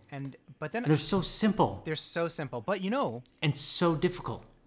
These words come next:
Speaker 1: <laughs> Yeah, I'm sure they're hard to play, but I was listening to one, I, I, it was either eight or nine that I was listening to a lot, and I noticed that there was some kind of, um, there was, like,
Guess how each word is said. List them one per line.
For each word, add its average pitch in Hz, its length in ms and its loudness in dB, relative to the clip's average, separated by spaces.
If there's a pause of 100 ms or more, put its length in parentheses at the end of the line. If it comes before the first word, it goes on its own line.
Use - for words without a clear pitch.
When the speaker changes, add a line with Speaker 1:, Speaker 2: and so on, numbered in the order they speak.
Speaker 1:
<laughs> 151 360 -8
Yeah, 139 280 -2
I'm 170 140 2
sure 196 220 0
they're 135 140 0
hard 135 180 -2
to - 80 -12
play, 131 360 -2
but 127 160 -8 (320)
I 165 120 2
was 196 160 0
listening 262 300 -4
to 185 140 -4
one, 131 460 -2 (880)
I, 156 240 2
I, 160 160 -4
it 185 60 -8
was 185 160 -8
either 240 200 -6 (140)
eight 151 220 -6
or 143 80 -10
nine 123 400 -8
that 120 100 -6
I 117 60 -6
was 113 160 -8
listening 120 280 -8
to 117 140 -10
a 107 40 -8
lot, 98 340 -10 (540)
and 127 120 -8
I 127 80 -8
noticed 156 560 -8
that 123 460 -4
there 120 140 -6
was 120 140 -6
some 151 320 -6
kind 143 280 -8
of, 120 200 -10 (200)
um, 104 440 -10 (1900)
there 143 120 -6
was, 147 220 -4
like, 151 220 -4